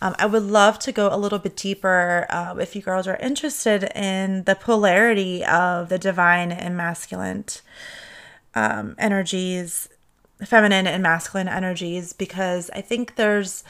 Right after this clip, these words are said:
a lot that we don't really see, you know, like the wounded feminine and the mas-,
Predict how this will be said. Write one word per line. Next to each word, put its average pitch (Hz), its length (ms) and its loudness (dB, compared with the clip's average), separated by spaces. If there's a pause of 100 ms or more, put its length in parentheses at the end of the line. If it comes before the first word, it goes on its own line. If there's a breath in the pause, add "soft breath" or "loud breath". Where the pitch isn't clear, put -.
(380 loud breath)
a 220 120 2
lot 196 340 8
that 202 160 0
we 196 140 -4
don't 190 240 -2
really 185 260 -4
see, 175 400 -6
you 208 140 -2
know, 185 180 0
like 180 220 -4
the 185 100 -4
wounded 196 500 0
feminine 175 440 -2
and 165 100 -6
the 170 60 -4
mas-, 170 380 2